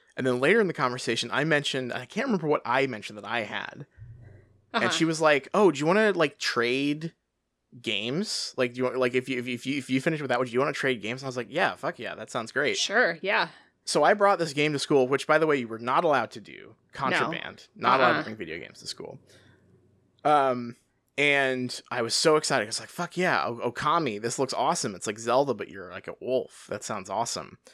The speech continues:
Speaker 1: Um, and they weren't, they weren't there. I, I, so I had this, I had this game in my backpack for the whole
Speaker 2: Damn
Speaker 1: day
Speaker 2: it.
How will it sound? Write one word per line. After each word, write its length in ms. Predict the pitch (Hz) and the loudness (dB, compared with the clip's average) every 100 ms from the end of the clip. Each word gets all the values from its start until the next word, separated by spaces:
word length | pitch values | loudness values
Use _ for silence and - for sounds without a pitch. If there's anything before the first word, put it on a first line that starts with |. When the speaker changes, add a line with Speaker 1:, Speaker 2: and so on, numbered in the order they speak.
| _ _ _ _ | _ _ _ _
Speaker 1:
Um, 460 | 127 135 127 120 120 _ _ | 2 4 2 -2 -8 _ _
and 120 | 120 | -8
they 140 | 139 | -8
weren't, 360 | 123 127 147 165 _ - | -6 0 0 0 _ -10
they 80 | 110 | -10
weren't 420 | 101 127 160 104 | -2 0 0 0
there. 280 | 131 98 80 | 0 0 -2
I, 80 | 113 104 | -6 0
I, 140 | 110 | 0
so 160 | 120 117 | 2 0
I 40 | 110 | 0
had 300 | 107 147 160 | -2 -4 -2
this, 200 | 139 - - | -8 -6 -8
I 60 | |
had 260 | 104 131 143 | -4 -4 -2
this 160 | 139 - | -6 -6
game 440 | - 131 160 135 123 | -4 -2 0 -2 -4
in 180 | 117 | -6
my 140 | 120 107 | -6 -4
backpack 580 | 123 139 - 127 104 - | -2 -2 -4 -8 -8 -8
for 80 | 117 | -6
the 60 | |
whole 120 | 120 | -2
Speaker 2:
Damn 260 | 113 214 110 | -2 0 0
Speaker 1:
day 160 | 110 165 | 2 0
Speaker 2:
it. 360 | - - - | 0 -4 -4